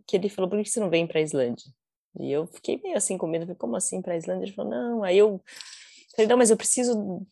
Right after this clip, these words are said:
sei lá, dar uma palestra na universidade, eu não posso ser assim, eu tenho que justificar na usp, um pouco, porque acho que eu tava com medo." Mas no final ele arranjou tudo, assim, pra mim, porque ele também trabalhava na,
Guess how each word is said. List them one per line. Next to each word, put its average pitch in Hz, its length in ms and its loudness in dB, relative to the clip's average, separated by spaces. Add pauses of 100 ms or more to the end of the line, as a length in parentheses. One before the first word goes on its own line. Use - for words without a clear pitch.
(360)
sei - 200 4
lá, 175 160 6
dar 180 120 6
uma 196 120 6
palestra 196 400 4
na 202 80 2
universidade, 180 720 4
eu 170 40 2
não 180 100 0
posso 214 240 2
ser 196 100 0
assim, 208 400 0
eu 185 80 0
tenho 180 140 -4
que 196 100 -12
justificar 175 540 -4
na 139 160 -2
usp, 180 560 0
um 147 40 -6
pouco, 196 260 -2
porque - 100 -2
acho 160 120 0
que - 60 -2
eu 156 60 0
tava 151 220 0
com 151 140 -6
medo." 175 320 2
Mas 185 120 6
no 226 80 4
final 220 340 2
ele 202 160 2
arranjou 226 360 2
tudo, 170 280 -4
assim, 143 260 -4
pra - 180 -6
mim, 143 160 -10 (280)
porque - 200 0
ele 196 160 2
também 160 400 2
trabalhava 160 580 6
na, 143 100 2